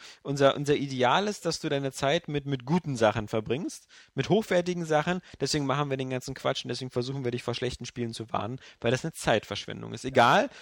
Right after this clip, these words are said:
selbst wenn die Entwickler dahinter sich total viel Mühe gegeben haben und eigentlich total dufte Leute sind und ganz lieb zu ihren Kindern sind, ähm, aber wenn das Spiel irgendwie blöd ist und keinen Spaß macht, ist es in dem Sinne das Geld nicht wert. Was, was, was er meint, ist auch, ist,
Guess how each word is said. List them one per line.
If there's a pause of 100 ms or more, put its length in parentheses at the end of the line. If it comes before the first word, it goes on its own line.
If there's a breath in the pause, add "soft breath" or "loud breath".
selbst
wenn
die
Entwickler
dahinter
sich
total
viel
Mühe
gegeben
haben
und
eigentlich
total
dufte
Leute
sind
und
ganz
lieb
zu
ihren
Kindern
sind, (400 loud breath)
ähm,
aber
wenn
das
Spiel
irgendwie
blöd
ist
und
keinen
Spaß
macht,
ist
es
in
dem
Sinne
das
Geld
nicht
wert. (580 soft breath)
Was, (300)
was,
was
er
meint,
ist
auch, (200)
ist,